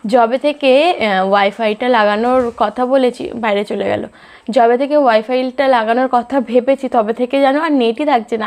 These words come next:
আগে যাও বা, আহ, একটু নেট থাকতো আমার এর, মানে এই বিকালের পর থেকে ঘাঁটার জন্য, কিন্তু এখন দু তিন দিন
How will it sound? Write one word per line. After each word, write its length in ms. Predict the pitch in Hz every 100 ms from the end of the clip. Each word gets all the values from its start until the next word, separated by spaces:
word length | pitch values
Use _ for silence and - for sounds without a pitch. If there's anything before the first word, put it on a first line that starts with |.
| 233
আগে 160 | 220 269 254
যাও 200 | 220 220 240
বা, 100 | 269
আহ, 600 | 302 - - - - 202 - 247
একটু 220 | 247 - 330
নেট 160 | 294 277 -
থাকতো 260 | 269 - 285 262
আমার 160 | 285 269
এর, 140 | 247 254
মানে 140 | 254 262
এই 40 | 269 233
বিকালের 300 | 247 254 254 254
পর 100 | 240 269
থেকে 160 | 262
ঘাঁটার 420 | 233 226 240 240 220
জন্য, 240 | 240 226 233 247
কিন্তু 260 | 240 240 277 - 240
এখন 220 | - 285 254
দু 80 | 254
তিন 180 | 254 262
দিন 120 | 262